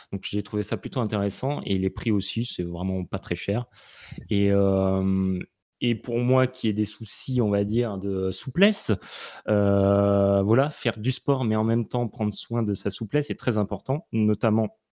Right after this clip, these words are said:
enfin, en tout cas comparé aux autres, euh, aux autres applications du même genre où c'est axé beaucoup, euh, musculation ou juste cardio. Là, on a vraiment toute une panel de, de, euh,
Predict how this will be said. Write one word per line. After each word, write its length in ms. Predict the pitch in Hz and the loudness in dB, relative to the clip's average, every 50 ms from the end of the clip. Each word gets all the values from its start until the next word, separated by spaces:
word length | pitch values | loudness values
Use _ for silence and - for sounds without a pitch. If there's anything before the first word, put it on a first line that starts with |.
| _ _ _ _ - - _ - | _ _ _ _ -20 -20 _ -10
enfin, 120 | - - | -6 -6
en 40 | 98 | -4
tout 100 | - 98 | -4 2
cas 120 | - 120 | 2 2
comparé 600 | 117 - - 110 101 - 110 104 110 113 120 127 - | 2 2 -2 -2 2 2 2 4 4 4 4 4 2
aux 280 | - 101 95 95 90 95 | 2 0 0 0 0 0
autres, 280 | 113 113 - - - 98 | -2 -2 -2 -2 -4 -2
euh, 260 | 92 90 87 85 85 82 - - - - - - - - - | -2 0 -2 -4 -4 -8 -12 -18 -20 -20 -20 -20 -20 -4 -2
aux 120 | 113 98 | 2 2
autres 200 | 117 113 104 110 | 2 4 4 4
applications 420 | 107 - - 101 - 110 - - 113 | 2 2 2 2 2 2 4 4 4
du 60 | 104 | 4
même 200 | 104 104 104 98 | 6 4 4 6
genre 280 | 110 127 135 131 127 113 | 6 6 6 4 2 0
où 100 | 107 104 | 0 0
c'est 200 | 101 - - 101 | -2 0 0 0
axé 380 | 98 95 - - - 117 120 | 0 0 -2 -2 0 2 2
beaucoup, 440 | 117 104 107 101 - - 120 117 113 | 2 2 -2 -2 -2 0 4 4 6
euh, 80 | 107 98 | 6 6
musculation 640 | 98 104 - - - 104 98 - - - 117 120 120 - | 4 0 0 0 -2 -2 0 0 -2 -2 -2 -2 -2 -2
ou 100 | 107 101 | -2 -4
juste 200 | 92 101 107 - | -4 -4 -8 -4
cardio. 440 | - - 101 95 98 98 110 123 - - _ - - - _ _ | -2 -2 -2 0 2 2 2 2 2 -4 _ -20 -20 -20 _ _
Là, 100 | 110 110 | 0 2
on 120 | 113 104 107 | 2 2 2
a 100 | 101 101 | 2 0
vraiment 480 | 95 98 101 117 120 127 131 131 131 | 0 0 0 2 2 4 2 2 0
toute 260 | 123 - - 127 - | -2 -4 -8 -8 -4
une 160 | - 123 107 98 | -2 -4 -2 0
panel 460 | - 120 117 123 127 131 127 117 110 | 0 0 2 2 2 2 2 0 0
de, 500 | 104 107 107 104 101 98 98 95 95 95 - _ _ - - _ _ | 2 2 2 4 4 4 4 2 0 -2 -4 _ _ -20 -20 _ _
de, 180 | - 104 101 107 | -10 -4 0 0
euh, 760 | 104 101 98 98 95 95 95 92 90 90 87 87 87 85 | 2 2 2 2 2 0 0 -2 -4 -6 -8 -8 -10 -10